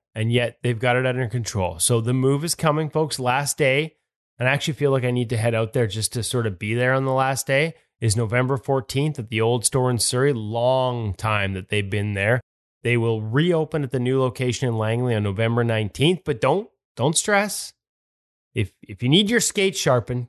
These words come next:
get it done before the fourteenth. But for all your other needs in terms of, you know, you got some accessories you need to buy, or if it's new pads, like, whatever it is, you can still buy online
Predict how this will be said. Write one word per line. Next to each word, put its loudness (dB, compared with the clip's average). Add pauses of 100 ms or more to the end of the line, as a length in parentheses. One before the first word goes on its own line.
get 0
it -2
done 2
before -2
the -2
fourteenth. -2 (600)
But 0
for -4
all 0
your 0
other 0
needs 2
in 2
terms 0
of, 0
you -4
know, 4
you 0
got -2
some -8
accessories 2
you -2
need 0
to -6
buy, 0 (260)
or 2
if -2
it's 0
new 4
pads, 0
like, -4
whatever 0
it 0
is, -2 (200)
you 2
can 0
still 2
buy 0
online 0